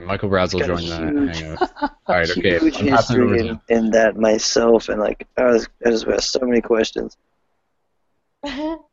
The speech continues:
Speaker 2: let him get booted back up or something. But yeah, no, I've been,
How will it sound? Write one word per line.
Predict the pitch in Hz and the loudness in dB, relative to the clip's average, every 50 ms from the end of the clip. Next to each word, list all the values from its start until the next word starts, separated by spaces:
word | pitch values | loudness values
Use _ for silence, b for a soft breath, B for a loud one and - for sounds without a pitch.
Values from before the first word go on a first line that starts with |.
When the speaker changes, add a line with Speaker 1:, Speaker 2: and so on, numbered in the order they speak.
| _ _ _ _ _ _ _ _ _ _ - | _ _ _ _ _ _ _ _ _ _ -6
Speaker 2:
let | - 120 117 117 113 113 | -2 0 2 2 2 2
him | 113 113 | 0 -2
get | 117 120 117 - _ - _ - | 0 -2 -2 -2 _ -18 _ -4
booted | 120 120 117 113 - - | -4 -2 -2 -4 -6 -4
back | - 123 117 - - - | -2 0 0 0 -2 -2
up | 123 117 - - | -4 -4 -4 -6
or | - 67 | -8 -10
something. | - - - - - - - - - _ _ _ _ _ _ _ _ _ - | -8 -10 -12 -12 -12 -12 -16 -18 -18 _ _ _ _ _ _ _ _ _ -4
But | 147 139 | -2 2
yeah, | 147 160 160 139 131 | 4 4 6 6 6
no, | 127 143 143 131 | 6 4 4 4
I've | 127 131 143 - | 4 2 2 0
been, | 135 127 123 117 - | -4 -6 -6 -6 -8